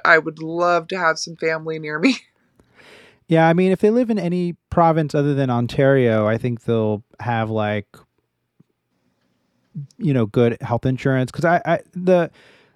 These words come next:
Speaker 2: uh, the current, like, uh, conservative majority in,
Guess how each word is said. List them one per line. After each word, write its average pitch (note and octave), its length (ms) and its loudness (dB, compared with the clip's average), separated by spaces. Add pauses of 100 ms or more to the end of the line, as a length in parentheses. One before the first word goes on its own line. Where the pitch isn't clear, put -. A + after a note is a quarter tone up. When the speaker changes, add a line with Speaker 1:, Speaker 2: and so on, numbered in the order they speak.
(220)
Speaker 2:
uh, E3+ 340 4
the E3 160 0
current, A3 420 0
like, D#3 360 2
uh, C#3+ 160 4
conservative C#3+ 640 2
majority C3 560 0
in, A#2+ 220 -4